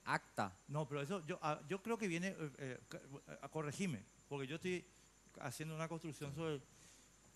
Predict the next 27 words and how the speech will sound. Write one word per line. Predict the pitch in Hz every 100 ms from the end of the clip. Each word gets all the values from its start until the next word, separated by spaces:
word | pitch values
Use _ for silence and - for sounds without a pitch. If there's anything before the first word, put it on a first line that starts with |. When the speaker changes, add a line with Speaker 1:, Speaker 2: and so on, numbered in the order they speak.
| - -
Speaker 2:
el | 135
quid | - 160
pro | 185
Speaker 1:
Eso |
Speaker 2:
quo. | 175
Speaker 1:
ya | 190
es | 156
posterior, | - 170 185 123 120 117 98 87 - - -
porque | 131 127 -
ella | 131 165 180
dice, | 139 117 123
"Levánteme | 123 127 165 202 196
la | 196 202
detención". | 208 196 156 110 87 85 -
Speaker 2:
"Levánteme | 127 123 160 208 220
la |
detención | 233 233 - 220 214
porque | 240 190
es | 202
Javier | 190 180
Díaz | 165 185
Verón". | 180 123 104
Speaker 1:
Correcto, | 123 117 131 - 98 98
Speaker 2:
De- | 143
Speaker 1:
no | 185
se | 226
puede. | 175 160 147 110 92